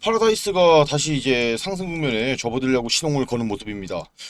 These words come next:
우선 이제 단체 관광, 중국의 단체 관광의 최대 수혜자예요, 진짜.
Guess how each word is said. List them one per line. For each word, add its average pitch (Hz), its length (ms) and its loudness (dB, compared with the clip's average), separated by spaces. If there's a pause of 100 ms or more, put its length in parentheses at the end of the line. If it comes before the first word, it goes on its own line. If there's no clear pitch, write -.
(160)
우선 196 520 6
이제 156 200 4
단체 175 480 2
관광, 143 300 4
중국의 196 380 -2
단체 160 320 0
관광의 165 800 2 (400)
최대 285 240 0
수혜자예요, 147 500 -2
진짜. 90 400 -8